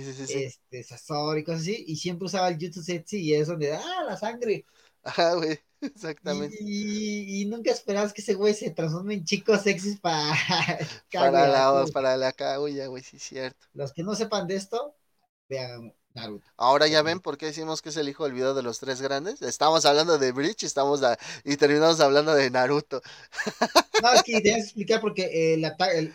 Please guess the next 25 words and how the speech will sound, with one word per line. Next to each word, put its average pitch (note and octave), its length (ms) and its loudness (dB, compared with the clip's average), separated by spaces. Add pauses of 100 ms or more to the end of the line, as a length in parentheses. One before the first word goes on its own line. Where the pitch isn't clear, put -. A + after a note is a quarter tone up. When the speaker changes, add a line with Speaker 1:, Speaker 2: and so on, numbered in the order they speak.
Speaker 2:
el, C#3 520 -8
por C3+ 100 -14
ejemplo, D#3+ 240 -4
el D3+ 60 -6
ataque E3 220 -8
que D#3+ 140 -4
de, B2 260 -6
de A#2+ 220 -10
Luffy, D#3+ 520 -6
el A#2 180 -16
Gear C#3 200 -8
Secondo D3+ 440 -6
fue C#3+ 140 -6
la, C#3+ 140 -4
en C#3+ 80 -2
la C#3+ 80 -6
segunda D3 240 -6
marcha, E3+ 400 -4
es C3+ 140 -6
de D3 140 2
los B2+ 200 -4
ataques C3 320 -14
más C#3 220 -12
utilizados A2+ 440 -12
de, A2 240 -6